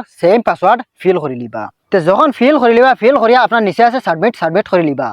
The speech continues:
তে সাবমিট করার পরে আপনার এরকম ইন্টারফেস দেখাইব। ইনো আপনার মানে দেখাইছে নিচে আপনার দেখতে এটা আপডেট করার লাগিয়া। তে আপনার এই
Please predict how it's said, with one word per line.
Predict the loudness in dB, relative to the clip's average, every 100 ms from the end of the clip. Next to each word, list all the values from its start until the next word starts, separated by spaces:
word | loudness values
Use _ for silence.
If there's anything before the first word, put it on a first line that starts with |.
| -12 _
তে | -2
সাবমিট | 0 0 0 0
করার | 0 2
পরে | 2 2 2
আপনার | 0 -2 2
এরকম | 2 2 0
ইন্টারফেস | 0 2 4 2 0 -4
দেখাইব। | -4 -6 -10 -12 _ _ 0
ইনো | 2 4 2
আপনার | 0 -2 0
মানে | 0
দেখাইছে | 0 0 0 0 0
নিচে | 2 2 2
আপনার | 2 0
দেখতে | 0 -2 0
এটা | 0 0 -2
আপডেট | 0 -2
করার | -2 -6 -6
লাগিয়া। | -12 -10 -10 -12 _ _ _ _ -2
তে | 0 2
আপনার | 0 -2 -4 -2
এই | 2 2